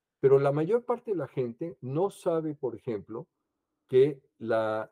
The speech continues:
esta, esta resistencia a insulina, estos niveles elevados de glucosa, también aumentan la frecuencia de diferentes tipos de cáncer. Y esto no es algo casual,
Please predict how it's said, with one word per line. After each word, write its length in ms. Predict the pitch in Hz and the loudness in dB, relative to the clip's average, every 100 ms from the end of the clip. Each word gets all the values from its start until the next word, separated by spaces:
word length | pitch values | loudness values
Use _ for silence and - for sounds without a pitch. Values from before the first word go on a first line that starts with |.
| _ | _
esta, 340 | 135 135 180 175 | -6 0 0 0
esta 220 | 143 - | -2 -2
resistencia 760 | 160 143 - 127 - 160 160 160 | -2 -4 -8 -14 -4 -4 -2 -4
a 40 | |
insulina, 680 | 147 - 120 123 123 131 135 - | -6 -8 -8 -6 -6 -6 -8 -8
estos 360 | 113 - 120 | -10 -4 -4
niveles 500 | 113 110 147 165 147 | -4 0 2 2 0
elevados 400 | 127 120 131 127 | -2 2 2 2
de 80 | 113 | -2
glucosa, 600 | 104 110 104 120 117 156 - _ _ _ | -4 -6 -2 -2 -2 -10 -14 _ _ _
también 440 | 117 120 131 160 151 | -4 -2 0 0 2
aumentan 640 | 123 127 147 151 165 143 | 2 0 -2 -2 -4 -4
la 100 | 117 | -6
frecuencia 640 | - 107 - 127 120 143 | -6 -6 -2 -2 -2 -4
de 140 | 117 107 | -2 -4
diferentes 680 | 101 110 110 123 120 123 - | -8 -4 -2 -2 -2 -6 -6
tipos 380 | 113 - 110 | -14 -8 -6
de 140 | 101 98 | -6 -6
cáncer. 440 | 98 90 - _ _ _ _ _ _ _ _ _ | -8 -10 -14 _ _ _ _ _ _ _ _ _
Y 140 | 123 156 | 2 4
esto 260 | 156 156 | 6 4
no 300 | 135 151 170 | 4 4 4
es 220 | 160 143 | 2 0
algo 320 | 139 131 131 - | -2 0 0 -2
casual, 600 | 113 - 117 107 127 | -6 -4 0 0 -2